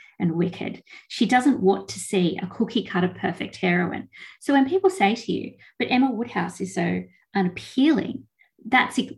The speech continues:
exactly Jane Austen's point. She wanted to make flawed heroines. She wanted to have characters who were capable of learning and growing.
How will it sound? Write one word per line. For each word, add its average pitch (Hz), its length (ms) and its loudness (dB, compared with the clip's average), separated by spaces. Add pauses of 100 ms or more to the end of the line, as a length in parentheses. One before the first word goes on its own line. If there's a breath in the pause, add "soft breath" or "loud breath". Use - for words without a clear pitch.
exactly 208 760 2 (120)
Jane 185 220 2
Austen's 170 380 -4
point. - 320 -8
She - 180 -2
wanted 202 480 2
to 185 140 -4
make 170 300 -4
flawed - 280 -8
heroines. - 480 -6
She - 180 -2
wanted 185 500 2
to 214 60 -4
have 175 260 -4
characters 190 560 -2 (380 loud breath)
who 214 200 6
were 196 200 4
capable 208 480 0
of 180 120 2
learning 170 320 2
and 165 140 -2
growing. 180 460 -4